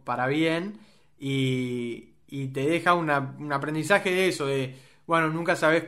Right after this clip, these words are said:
cuándo o qué, qué canción la puede pegar, o entonces mejor tener, viste, todo protegido y,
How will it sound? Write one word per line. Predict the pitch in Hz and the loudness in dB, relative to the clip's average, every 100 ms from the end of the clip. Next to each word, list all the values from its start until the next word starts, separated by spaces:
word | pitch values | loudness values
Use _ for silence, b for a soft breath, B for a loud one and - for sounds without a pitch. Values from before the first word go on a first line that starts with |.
| - | -2
cuándo | 165 165 165 165 | 2 2 4 2
o | 156 147 139 135 131 - 139 135 | 4 4 2 0 -2 -6 -8 -8
qué, | - 151 147 | -8 -8 -8
qué | - - 151 | -10 -6 -2
canción | 147 135 151 | -2 -2 -2
la | 143 | 0
puede | 147 143 | 0 0
pegar, | 139 147 165 170 160 | 0 4 6 8 6
o | 147 139 131 127 | 4 2 0 -4
entonces | 135 139 143 139 | -6 -6 -4 -6
mejor | 135 131 156 151 | -6 -2 0 0
tener, | 147 147 | -2 -4
viste, | 143 147 135 | -6 -6 -2
todo | 147 139 | -2 -2
protegido | 139 135 139 160 160 170 170 b b b - | -4 -6 -6 0 2 2 -2 b b b -10
y, | 135 135 131 127 123 120 117 110 | -4 0 0 0 -2 -4 -8 -10